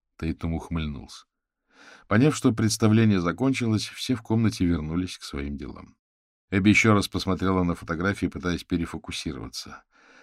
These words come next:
«Жертву уже опознали?» «Пока что нет», — ответил Тейтум. «Известно лишь, что это мужчина. В отличие от предыдущих случаев, дом был необитаем». «До сих пор все жертвы были сожжены в своих собственных домах», —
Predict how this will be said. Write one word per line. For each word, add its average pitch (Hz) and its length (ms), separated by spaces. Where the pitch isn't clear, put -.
«Жертву 101 480
уже 104 200
опознали?» 107 540
«Пока 73 300
что - 160
нет», — 95 380
ответил - 400
Тейтум. 60 400
«Известно 95 460
лишь, 104 160
что - 140
это 107 160
мужчина. 110 400
В 71 60
отличие 85 420
от - 80
предыдущих 95 580
случаев, 98 360
дом 85 200
был 87 140
необитаем». 87 680
«До 117 160
сих 113 160
пор 117 160
все 113 200
жертвы 110 400
были 101 200
сожжены 98 460
в 110 60
своих 101 260
собственных 95 540
домах», — 95 360